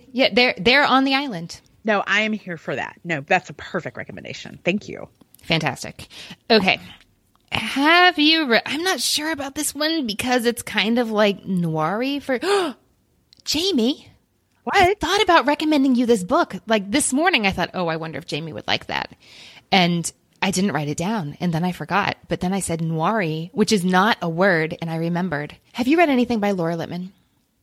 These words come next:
Speaker 2: I've read one Laura Lippman, and I think it was in your, your guide.
Speaker 1: No, 'cause this is the first one I've read by her.
Speaker 2: Oh, okay.
Speaker 1: Tana
Speaker 2: So
Speaker 1: French? Are you thinking of Tana French?
Speaker 2: I am, but no.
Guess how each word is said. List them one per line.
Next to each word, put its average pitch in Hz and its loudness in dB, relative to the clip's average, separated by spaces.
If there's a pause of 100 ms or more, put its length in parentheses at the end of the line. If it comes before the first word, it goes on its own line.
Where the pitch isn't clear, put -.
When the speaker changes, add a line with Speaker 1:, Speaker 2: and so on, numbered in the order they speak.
(260)
Speaker 2:
I've 202 2
read 208 6
one 185 0
Laura 180 2
Lippman, 143 -8 (340)
and 220 -4
I 262 -6
think 330 2
it 427 0
was - 2
in 247 6
your, 208 6 (340)
your 226 2
guide. 180 -2 (140)
Speaker 1:
No, 226 2
'cause 190 -4
this 226 -8
is 254 -8
the 220 -4
first 208 -6
one 220 -6
I've 208 -6
read 226 -6
by 233 0
her. 156 -10 (280)
Speaker 2:
Oh, 185 4 (100)
okay. 185 -2
Speaker 1:
Tana 285 4
Speaker 2:
So - -2
Speaker 1:
French? - -2
Are - -4
you 233 0
thinking 233 -4
of 226 -10
Tana 220 -6
French? - -10 (720)
Speaker 2:
I 180 4
am, 156 -8 (580)
but 175 -2
no. 139 -4